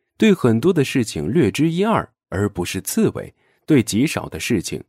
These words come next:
所知甚多。在我们可能会遇到的狐狸之中，芒格算是很特别的一只。他对很多的事都知之甚多，同时还对几乎所有的事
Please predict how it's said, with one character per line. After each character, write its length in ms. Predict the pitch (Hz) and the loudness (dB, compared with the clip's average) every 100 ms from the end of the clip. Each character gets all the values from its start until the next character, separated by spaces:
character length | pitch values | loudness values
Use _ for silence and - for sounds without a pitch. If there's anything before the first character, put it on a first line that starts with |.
| _ | _
所 280 | - 76 | -4 -4
知 180 | - 107 | -4 -4
甚 240 | 113 123 65 | -2 -4 -6
多。 300 | 82 101 - _ _ _ _ _ _ _ | -6 -6 -6 _ _ _ _ _ _ _
在 140 | - 196 | 2 6
我 120 | 156 | 6
们 140 | 143 | 6
可 160 | 143 107 | 0 -2
能 160 | 107 135 | 0 2
会 180 | 147 | 2
遇 180 | 127 135 | 4 2
到 160 | 98 82 | 0 -4
的 100 | 78 | -6
狐 280 | - 98 170 | -4 -2 0
狸 120 | 151 | 0
之 160 | - 80 | -4 -4
中， 260 | 87 87 - _ | -4 -4 -8 _
芒 280 | - 110 185 | 2 4 4
格 340 | 202 82 95 - | 2 0 0 -2
算 200 | - 151 | 0 0
是 160 | 117 85 | 0 -6
很 280 | - 69 | -6 -10
特 240 | - - 120 | -6 -2 -2
别 200 | - 80 | -2 -4
的 120 | 202 | -2
一 160 | 131 73 | -4 -6
只。 280 | - 53 - _ _ _ | -10 -12 -14 _ _ _
他 160 | - 123 | 0 2
对 140 | 113 | 2
很 260 | - 80 73 | 0 -6 -2
多 160 | 131 | 0
的 120 | 156 | 0
事 300 | 95 95 82 | -2 0 0
都 160 | 78 117 | 2 0
知 220 | 117 180 | 2 0
之 160 | 175 175 | 2 0
甚 280 | - 202 78 | 2 0 -2
多， 280 | 60 - - _ _ | -8 -10 -16 _ _
同 220 | - 175 | 2 2
时 320 | 202 90 95 - _ | 4 0 0 -4 _
还 180 | - 147 | -2 2
对 120 | 196 | 2
几 180 | 165 180 | 2 2
乎 180 | 180 202 | 2 0
所 300 | - 95 139 | 0 0 2
有 160 | 220 80 | 2 0
的 120 | 71 | -4
事 300 | - 82 67 | -6 -6 -6